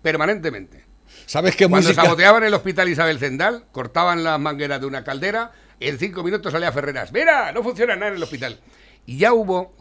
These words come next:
Speaker 1: ya hubo ya por aquella época, lo que pasa es que no salió en muchos medios de comunicación. Escuché una entrevista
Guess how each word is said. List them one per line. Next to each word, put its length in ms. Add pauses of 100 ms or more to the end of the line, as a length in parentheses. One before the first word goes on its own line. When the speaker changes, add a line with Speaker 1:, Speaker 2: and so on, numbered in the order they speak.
Speaker 1:
ya 160
hubo 180
ya 180
por 120
aquella 200
época, 160
lo 80
que 60
pasa 160
es 60
que 120
no 140
salió 220
en 60
muchos 260
medios 160
de 60
comunicación. 500
Escuché 420
una 100
entrevista 520